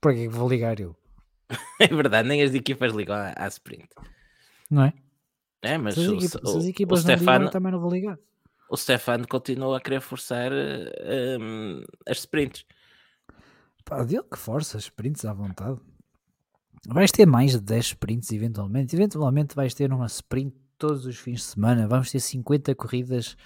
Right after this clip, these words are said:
Speaker 1: cinquenta grandes prémios por ano e cin-, com cinquenta sprints, trinta qualifying shootouts. Começa o fim de semana à quarta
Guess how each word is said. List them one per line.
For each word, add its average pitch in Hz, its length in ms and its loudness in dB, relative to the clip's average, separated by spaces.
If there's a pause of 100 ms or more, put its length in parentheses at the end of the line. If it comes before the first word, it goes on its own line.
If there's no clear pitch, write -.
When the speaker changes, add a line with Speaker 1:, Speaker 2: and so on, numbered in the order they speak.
(140)
Speaker 1:
cinquenta 135 420 -2
grandes 123 240 0
prémios 120 380 -2
por 104 220 -4
ano 120 200 0 (400)
e 127 60 -12
cin-, - 260 -10
com 131 200 0
cinquenta 120 480 -2
sprints, 127 640 -2 (420)
trinta 131 680 0
qualifying 127 560 -4
shootouts. 120 720 -4
Começa 131 380 -6
o 117 40 -8
fim - 160 -4
de 123 80 -4
semana 123 340 2
à 117 60 0
quarta 127 440 -2